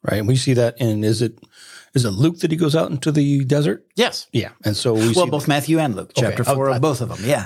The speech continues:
Speaker 1: I thought of Matthew first. I thought,
Speaker 2: Yep.
Speaker 1: "No, it's maybe in Luke."
Speaker 2: <laughs>
Speaker 1: But yeah, where the devil tempts Jesus in the desert,
Speaker 2: Yeah.
Speaker 1: and he can't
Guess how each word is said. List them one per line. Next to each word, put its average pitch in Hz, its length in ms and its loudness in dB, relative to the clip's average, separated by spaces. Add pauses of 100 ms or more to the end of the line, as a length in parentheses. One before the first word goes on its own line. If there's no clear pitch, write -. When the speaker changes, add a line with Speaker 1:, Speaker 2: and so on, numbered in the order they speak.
Speaker 1:
I 131 80 0
thought 139 220 2
of 139 60 2
Matthew 143 260 2
first. 131 280 -2
I 113 80 -2
thought, 107 140 -2
Speaker 2:
Yep. 165 100 2
Speaker 1:
"No, 165 260 0
it's 127 160 -4
maybe 143 340 2
in 123 160 2
Luke." 127 400 0
Speaker 2:
<laughs> 160 420 0
Speaker 1:
But - 600 -4
yeah, 101 200 0
where 104 240 -2 (380)
the 110 140 0
devil 117 360 0
tempts - 460 -4
Jesus 113 480 0
in 107 100 0
the 98 100 -2
desert, 123 280 0
Speaker 2:
Yeah. 160 300 0 (240)
Speaker 1:
and 95 500 -2 (420)
he - 140 0
can't 147 340 0